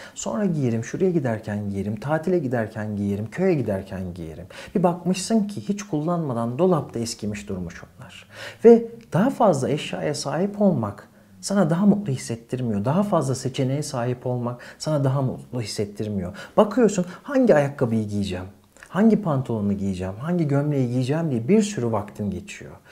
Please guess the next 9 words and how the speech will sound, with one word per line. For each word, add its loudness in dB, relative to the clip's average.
Hayatını 4
feda 4
ederek 2
kazandığın 2
parayı 0
hiç -2
kullanmayacağın 2
eşyalara -2
harcıyorsun. -10